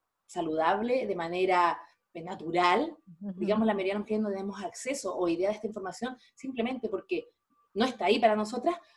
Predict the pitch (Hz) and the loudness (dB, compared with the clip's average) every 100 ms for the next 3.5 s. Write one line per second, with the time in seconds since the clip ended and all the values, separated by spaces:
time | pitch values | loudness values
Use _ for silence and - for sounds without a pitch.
0 | _ - 196 185 185 220 220 233 226 226 | _ -6 -4 -2 -2 0 0 0 -2 -8
1 | - - - - 294 220 165 156 151 143 | -16 -16 -14 -6 -2 0 -2 -6 -12 -12
2 | 147 - 165 160 180 190 202 _ - 220 | -14 -16 -8 -2 0 -2 -4 _ -6 -2
3 | 240 262 269 262 | 0 0 -4 -6